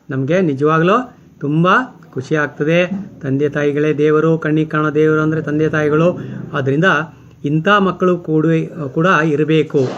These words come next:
ಯಾಕೆಂದ್ರೆ ಮಕ್ಕಳೇ ದೇವರು ಅಂತ ಹೇಳ್ತಾರೆ. ಈ ಮಕ್ಕಳು ಬಹುಶಃ ದೇವ್ರ ರೀತಿ ಇವತ್ತು ಕಾಣ್ತಾ ಇದ್ದಾರೆ. ಆದ್ರಿಂದ ನಾವೆಲ್ಲರೂ ಕೂಡ ತಂದೆ ತಾಯಿಯರ ಒಂದು ಹಣಕ್ಕಾಗಿ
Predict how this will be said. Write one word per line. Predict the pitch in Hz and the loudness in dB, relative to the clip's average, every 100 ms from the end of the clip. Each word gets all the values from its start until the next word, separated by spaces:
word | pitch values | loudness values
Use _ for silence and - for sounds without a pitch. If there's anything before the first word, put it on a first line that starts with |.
| - - - | -12 -14 -10
ಯಾಕೆಂದ್ರೆ | 127 156 170 165 | -4 -2 0 0
ಮಕ್ಕಳೇ | 151 135 135 180 180 185 190 | 0 -2 -2 0 4 4 4
ದೇವರು | 180 180 175 | 4 4 2
ಅಂತ | 170 | 2
ಹೇಳ್ತಾರೆ. | 170 160 165 160 135 - _ _ - | 0 0 0 0 -2 -6 _ _ -2
ಈ | 151 | 0
ಮಕ್ಕಳು | 151 147 180 | 0 0 0
ಬಹುಶಃ | 165 156 180 170 160 - - - 131 | 2 2 2 2 0 -4 -16 -14 0
ದೇವ್ರ | 139 165 185 | 4 4 4
ರೀತಿ | 175 170 190 240 262 - - - | 2 2 4 2 -2 -12 -16 -4
ಇವತ್ತು | 156 156 202 | -2 0 -2
ಕಾಣ್ತಾ | 202 165 160 | 0 0 2
ಇದ್ದಾರೆ. | 151 127 - | 0 0 -4
ಆದ್ರಿಂದ | - 123 143 190 147 - - _ | -10 -6 0 0 0 -6 -20 _
ನಾವೆಲ್ಲರೂ | 156 131 123 147 202 247 | -6 -4 0 2 4 2
ಕೂಡ | 233 190 156 135 165 - - - - _ | 2 2 2 2 -2 -6 -20 -20 -20 _
ತಂದೆ | - 156 180 208 | -2 0 2 2
ತಾಯಿಯರ | 208 185 180 185 185 185 185 226 269 - _ _ _ _ _ _ _ _ _ _ - | 2 0 2 2 2 2 2 2 0 -10 _ _ _ _ _ _ _ _ _ _ -6
ಒಂದು | 151 151 | -2 0
ಹಣಕ್ಕಾಗಿ | 127 147 175 180 170 165 202 | 0 0 0 2 2 4 2